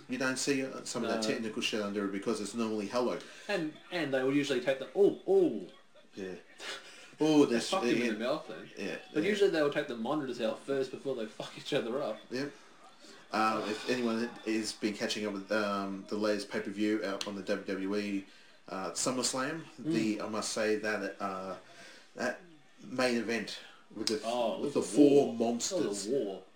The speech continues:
Speaker 1: that, of the W W E. And
Speaker 2: Joe,
Speaker 1: Braun Strowman.
Speaker 2: Strowman, Roman, and
Speaker 1: Every
Speaker 2: Rock.
Speaker 1: time I saw Brock get hurt, I, I haven't said this in a while, gave me a mad chubby.
Speaker 2: Did it?
Speaker 1: Mm-hmm. I like me
Speaker 2: He
Speaker 1: some
Speaker 2: got
Speaker 1: Strowman.
Speaker 2: fucked up though by Strowman,
Speaker 1: It was
Speaker 2: though.
Speaker 1: so nice
Speaker 2: He
Speaker 1: to see.
Speaker 2: wrecked him.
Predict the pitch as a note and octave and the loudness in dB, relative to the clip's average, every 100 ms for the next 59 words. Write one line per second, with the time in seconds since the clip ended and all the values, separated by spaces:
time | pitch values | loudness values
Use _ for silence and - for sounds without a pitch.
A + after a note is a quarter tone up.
0 | - G#2+ - G#2 G2+ A2 G#2+ A2 G2+ G2+ | -4 -4 -2 -4 -4 -4 -2 0 0 0
1 | G2+ G2 G2 G2 F#2 - A2 G#2 A#2+ C3 | 0 0 -2 -2 -4 -6 -8 2 4 4
2 | B2+ B2+ B2 C3 F3+ - A2+ B2 B2 B2 | 2 4 4 4 0 -2 -2 -4 -6 -8
3 | - - A2+ A#2 A#2 A2+ G#2+ B2+ C#3+ D#3 | -12 -8 -4 -4 -4 -6 0 2 4 4
4 | - D#3+ D3 C#3 C3 C3 A#2+ A#2+ G#2+ - | 2 0 -2 -2 -2 -2 -2 0 -2 0
5 | A#2 A2+ B2+ E3+ - - - - - - | -2 0 -4 -4 -10 -20 -20 -20 -20 -20
6 | - - - A2 A2+ - B2+ B2+ - B2+ | -20 -14 -2 0 0 0 0 0 -2 -2
7 | B2+ B2+ A#2+ A#2 C#3 F#3+ - - - G2 | -2 -2 -2 0 -2 -4 -10 -20 -10 -6
8 | G2+ F#2+ G2 G#2+ - G2+ - - E3+ D#4 | -4 -2 -2 -2 -4 -6 -6 -2 0 0
9 | - - G2+ G2 C#3+ C#3+ - - G#2+ A#2 | -4 -14 -12 -6 -6 -6 -10 -6 0 0
10 | A#2+ B2 G#3 C4 - A#2+ A2 G#2+ B2+ D3+ | 0 0 0 0 2 2 2 0 -4 -2
11 | A#2+ G#2+ G2+ G2 A#2+ A2 G#2+ G#2+ - B2 | -2 -4 -6 -6 -6 -4 -2 0 0 0
12 | A#2 A2+ D3+ F3 A#2 A#2 A2 - G#2 F2+ | -2 0 0 2 2 2 0 -2 -8 -10